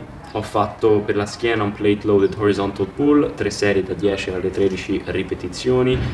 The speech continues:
e semplicemente un ottimo movimento dove, vedete, provo veramente ad accentuare il range of motion, quindi vengo totalmente in avanti,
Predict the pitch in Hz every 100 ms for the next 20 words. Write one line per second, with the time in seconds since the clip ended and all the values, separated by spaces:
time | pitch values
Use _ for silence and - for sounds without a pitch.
0 | - - 95 95 95 92 92 92 92 92
1 | - - - - - - - 95 90 101
2 | 95 92 95 92 - 95 92 92 92 -
3 | 98 - - 90 87 80 - 87 87 90
4 | 85 85 - - - 92 92 92 95 98
5 | 92 90 - - - 90 90 90 90 87
6 | - 87 90 90 90 98 95 98 95 98
7 | 92 95 90 92 92 92 92 95 90 113
8 | 107 104 107 104 101 98 98 98 - 101